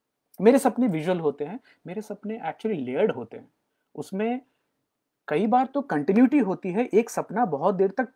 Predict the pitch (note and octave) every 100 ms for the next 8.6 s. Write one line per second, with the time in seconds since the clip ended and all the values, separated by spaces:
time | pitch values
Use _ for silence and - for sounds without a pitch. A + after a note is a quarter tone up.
0 | _ C#3+ C#3 - C#3 E3+ E3+ F3 E3+ E3+
1 | D3+ D#3 D3+ F3 F3+ F#3 D#3 D#3 E3 -
2 | _ _ - D3 G3+ D#3+ - C3+ C3 A3
3 | _ _ - A3+ G#3+ F#3 A3 F#3+ C#3 D#3+
4 | G3+ G#3 - F3+ E3+ F3+ F#3 G#3 G3+ F3
5 | G3+ G3+ F#3 G3+ G3 D3 D#3 - G#3+ F#3+
6 | E3 D#3+ E3 D#3+ G#3 _ _ _ _ _
7 | F3+ E3 E3 F#3 G3 F3+ F3+ A3+ C4+ C#3
8 | B2+ A#2+ B2+ - - -